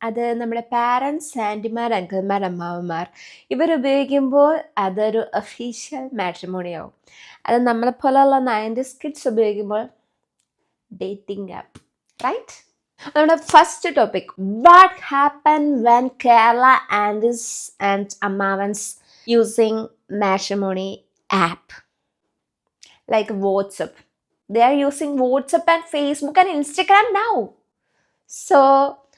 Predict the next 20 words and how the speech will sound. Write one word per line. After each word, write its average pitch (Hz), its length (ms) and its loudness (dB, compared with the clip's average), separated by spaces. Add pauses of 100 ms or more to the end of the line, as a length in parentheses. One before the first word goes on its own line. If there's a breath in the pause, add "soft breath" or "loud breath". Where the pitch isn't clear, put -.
(180)
ഉറപ്പായിട്ടും 202 580 -2 (320)
അവര് 240 640 0 (960 loud breath)
മാട്രിമോണി 285 760 2
യൂസ് 254 360 0
ചെയ്തല്ലോ. 269 400 0
എങ്ങനെയാണെന്ന് 254 400 -2
വെച്ചാൽ 294 120 -10
നമുക്കൊന്ന് 277 380 -6 (100)
കണ്ടാലോ? 311 560 0 (760 soft breath)
അങ്ങനെ 294 260 2
ഈ 302 40 0
കല്യാണം 254 800 0
നോക്കിക്കൊണ്ടിരിക്കുന്ന 226 880 -2
നയൻറ്റീസ് 220 760 -4
വസന്തങ്ങളോട് 220 760 0
നമ്മൾ 220 240 -4
ചോദിക്കുകയാണ്, 208 720 -2 (400 loud breath)
"How's 233 420 -4
matrimony 220 580 -6
life?" 220 500 -4